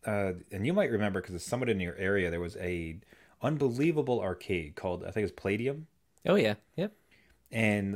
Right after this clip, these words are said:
Speaker 1: it's like Dave and Buster's, but a thousand times, and super hyper focused on gaming.
Speaker 2: Yeah.
Speaker 1: So, like, the gaming rigs, like, it was just the, the wildest time, and just flashing lights, neons, all the great things. And I could <laughs> just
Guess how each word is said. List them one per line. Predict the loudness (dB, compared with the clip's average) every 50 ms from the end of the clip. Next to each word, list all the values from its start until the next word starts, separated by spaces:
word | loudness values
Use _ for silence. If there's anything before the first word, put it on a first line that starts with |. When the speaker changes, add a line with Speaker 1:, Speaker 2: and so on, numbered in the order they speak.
| -4 -4
Speaker 1:
it's | -6 -6 -6 -8 -12 -12 -14 _ _ _ _ -2
like | -2 2 4
Dave | 4 4 4
and | 4 6
Buster's, | 4 4 4 2 -4 -4
but | -4 -4 -4 -4
a | -8
thousand | -10 -10 -10 -2 0 2 4 4 4 2 0 0 -2 -4 -4 -4 -6 -8
times, | -10 -8 -6 -6 -6 -6 -8 -8 -6
and | -6 -4 -4 -6 -8 -10 -10
super | -10 -6 0 0 0 2 2 0 0
hyper | 2 2 2 2 2 2 0
focused | 4 4 4 4 2 -2 -2
on | -2 -2 -4 -8 -6 -2
gaming. | -2 -2 -2 -2 -4 -8 -14 -20 -20 _ _ -20 -20 -20 -20 -18 _
Speaker 2:
Yeah. | -6 0 2
Speaker 1:
So, | 2
like, | 2 2
the | 2 -2
gaming | 0 0 0 0 0 -2 -2 -2
rigs, | 2 2 2 2 2 0 -4
like, | -6 -4
it | -4
was | -8 -6 -2
just | -2 -2 -2 -2 -8 -16
the, | -16 -18 _ -20 _ -8
the | -6 -4
wildest | -4 -4 -4 -4 -2 0 0 2 0 0 0 -2 -6 -6
time, | -10 -8 -8 -8 -8 -10 -10 -8
and | -8 -6
just | -6 -6 -8 -8 -14 -20 -8 0
flashing | 4 4 4 4 2 -2 -2
lights, | 0 -2 -2 -2 -6
neons, | -8 -8 -6 -8 -8 -10 -10 -12 -6 -6
all | -4
the | -4 -4
great | -6 -6 -8 -8 -10
things. | -14 -16 -12 -10
And | -8 -8
I | -6
could | -4 -6 -6 -6
<laughs> | -10 -10 -10
just | -10 -12 -12